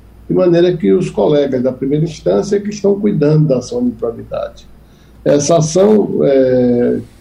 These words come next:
terá curso na primeira instância e poderá até ser deslocada para o Supremo, a depender da defesa que o presidente venha fazer, que eu não sei, não tenho conhecimento, nem me cabe isso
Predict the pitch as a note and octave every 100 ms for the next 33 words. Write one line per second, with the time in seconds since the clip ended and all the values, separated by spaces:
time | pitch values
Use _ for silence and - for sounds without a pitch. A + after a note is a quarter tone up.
0 | - - - B2+ B2+ - F3+ G#3+ - -
1 | C#3+ C3 C#3 F3 D#3+ - G#3+ G#3 - -
2 | - - - - G3+ G#3 A3 A3 G#3+ -
3 | A3+ G#3 F#3+ F3+ D#3+ E3+ G3 A3+ G#3 D3+
4 | B2+ B2 B2 - D3 D#3 D#3 - G3+ F#3+
5 | D#3 E3 E3+ C#3+ - C3 C3 D3 C#3 B2+
6 | A#2+ G#2+ G#2 - - - - - G#3+ D3+
7 | - F3 D#3 C#3+ D#3 G3+ G#3+ F3+ C3+ B2
8 | A2+ B2+ C3 C#3 - C#3 C#3 D#3+ - F3+
9 | - D3+ C3 C3+ D3+ D#3+ E3+ D#3+ D#3 C3
10 | B2+ C#3+ F3 F3+ D3+ - C#3+ B2 - B2
11 | G#3 - - D#3+ D#3+ - - D3+ C3 B2
12 | - B2 A#2 A#2 C3 C3+